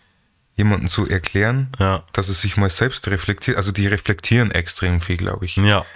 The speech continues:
Speaker 1: Das schon, die reflektieren extrem viel, ehrlich, und zeigen das dann auch auf. Also sie können sehr gut ein Licht auf bestimmte Bereiche werfen.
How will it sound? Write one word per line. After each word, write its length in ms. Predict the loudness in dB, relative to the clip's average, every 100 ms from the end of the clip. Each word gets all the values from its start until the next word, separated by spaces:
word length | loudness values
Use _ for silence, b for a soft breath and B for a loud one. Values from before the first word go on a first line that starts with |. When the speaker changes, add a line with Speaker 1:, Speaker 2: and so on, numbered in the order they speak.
| B
Speaker 1:
Das 180 | -2 0
schon, 220 | 2 2
die 100 | 2
reflektieren 640 | 0 -2 -4 0 2 2
extrem 440 | 0 -2 0 2 2
viel, 360 | 0 0 0 -2 -10 -2
ehrlich, 460 | 0 2 0 -2 -10 B -16 B B -2
und 220 | 0 2
zeigen 400 | 2 2 2 0
das 220 | 0 0
dann 160 | 0 0
auch 180 | -2 -2
auf. 260 | -2 0
Also 160 | -2 -2
sie 80 | -2
können 240 | 0 0
sehr 280 | 2 2 0
gut 340 | 0 -2 -2 -10 B B B B B 2
ein 80 | 4
Licht 460 | 4 2 -2 -8 -12 _ _ _ -8
auf 380 | -2 -2 -2 -2
bestimmte 420 | 0 2 2 2
Bereiche 480 | 0 0 0 0 0
werfen. 380 | 0 0 0